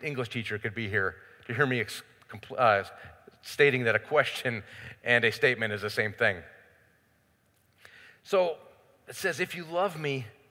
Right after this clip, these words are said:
keep my commands." So when we think about that, that's when it becomes a question. Are we keeping his commands? Do we love him? And if we say yes, what then? Are we adjusting our life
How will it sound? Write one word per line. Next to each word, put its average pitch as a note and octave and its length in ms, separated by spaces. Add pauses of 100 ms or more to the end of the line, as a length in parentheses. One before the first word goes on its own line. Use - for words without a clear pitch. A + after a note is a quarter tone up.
keep E3 180
my C#3+ 140
commands." A2+ 640 (1500)
So - 200
when G3 120
we F#3 100
think A#3+ 240
about B2 300
that, F#2+ 320 (500)
that's D3 340
when A2+ 180
it G2 100
becomes F#2+ 300
a F#2 40
question. A#2+ 500 (200)
Are D#3 440
we D#3 100
keeping A2+ 360
his G#2 140
commands? G#2 580 (580)
Do C3 120
we D3 120
love A#2+ 200
him? E2 140 (1200)
And C3 80
if C3 100
we F3+ 80
say F3 280
yes, - 480 (840)
what C3 200
then? G2 200 (1300)
Are A#2+ 160
we D3+ 120
adjusting C#3 380
our A#2 80
life G#2+ 420